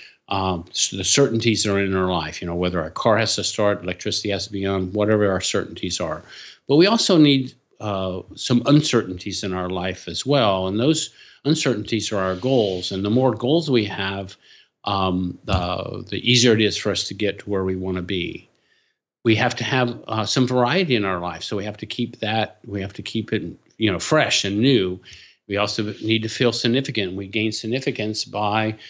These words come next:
um, by doing good things and being a, a part of the community and getting out there. And then there's connection and there's growth and there's contribution. So we have to take these, um, s-,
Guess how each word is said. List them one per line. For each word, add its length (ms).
um, 560
by 160
doing 360
good 200
things 480
and 180
being 300
a, 100
a 120
part 260
of 80
the 60
community 640
and 100
getting 340
out 220
there. 200
And 180
then 280
there's 300
connection 680
and 160
there's 180
growth 460
and 180
there's 280
contribution. 760
So 160
we 180
have 380
to 140
take 340
these, 600
um, 480
s-, 200